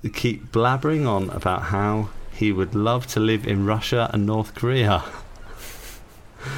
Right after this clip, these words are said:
That's pretty, that is genuine, yeah, that genuinely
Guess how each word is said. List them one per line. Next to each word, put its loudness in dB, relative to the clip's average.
That's 2
pretty, 2
that 2
is 0
genuine, 2
yeah, 4
that 0
genuinely 2